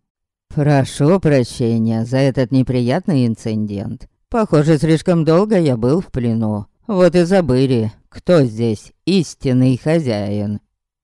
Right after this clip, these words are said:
"Как вы угодили?" Перина из мха больше не выглядела притягательной.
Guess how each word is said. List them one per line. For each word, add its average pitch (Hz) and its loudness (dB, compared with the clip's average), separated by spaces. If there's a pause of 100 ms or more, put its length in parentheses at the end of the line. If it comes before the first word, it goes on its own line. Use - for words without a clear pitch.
(240)
"Как 254 0
вы 196 -2 (280)
угодили?" 202 0 (640)
Перина 214 4
из 208 -2
мха 165 0
больше 160 0
не 196 4
выглядела 117 0
притягательной. 117 -4